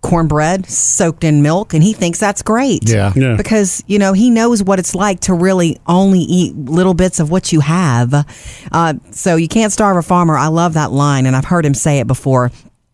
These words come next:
Speaker 1: The other part that he always winds up telling, and I love this too, Murph, he says, "You know, we didn't have much. We would get all piled up into a, um, I don't know what you call that thing.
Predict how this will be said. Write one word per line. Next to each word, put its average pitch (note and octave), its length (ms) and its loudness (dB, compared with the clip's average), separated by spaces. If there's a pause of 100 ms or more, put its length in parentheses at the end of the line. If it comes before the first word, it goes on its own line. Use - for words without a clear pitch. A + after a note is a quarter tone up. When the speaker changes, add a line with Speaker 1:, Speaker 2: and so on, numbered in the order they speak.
(200)
Speaker 1:
The E3+ 160 2
other G3 180 0
part C#3+ 460 -2 (240)
that D#3 100 -2
he D#3 140 -2
always F3+ 480 2
winds D#3+ 500 0
up D#3 220 0
telling, C3+ 560 0
and C3 100 0
I C3+ 80 0
love F3 640 2
this G3 220 0
too, G3+ 200 0
Murph, C#3 380 0 (760)
he F3 140 0
says, D3+ 360 -2
"You F#3+ 80 0
know, G#3+ 200 2
we G#3+ 140 0
didn't A3+ 180 2
have G#3 240 0
much. G#3+ 280 0
We G#3+ 120 0
would F3+ 200 0
get A3 360 -2 (300)
all G3+ 320 2
piled G3 420 -2
up F#3+ 200 -2
into F3 680 0 (460)
a, D3+ 60 0
um, D3 180 -4 (160)
I C3+ 540 0
don't D#3 100 2
know C3 80 0
what E3+ 180 -4
you B2+ 80 -6
call C3 240 0
that C3+ 180 -2
thing. D3 480 0